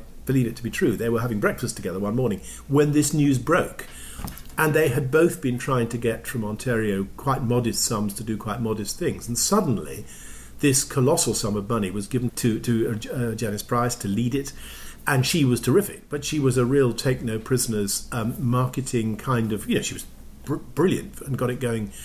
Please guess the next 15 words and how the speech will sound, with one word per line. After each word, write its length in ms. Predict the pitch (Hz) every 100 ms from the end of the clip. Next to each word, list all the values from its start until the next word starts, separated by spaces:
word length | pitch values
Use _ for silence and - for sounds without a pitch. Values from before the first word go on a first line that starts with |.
| - -
in 100 | 113
great 220 | 110 -
style. 420 | - 151 90 - - - - -
But 100 | -
the 80 | -
combination 580 | - 190 143 139 135 120
of 60 | 107
these 160 | 117
two 160 | - 147
business 400 | 131 123 120 -
leaders, 320 | 117 110 107 - - -
plus 240 | 139 131
this 180 | 127 113
very, 560 | - 139 131 117 113 -
um, 300 | 120 110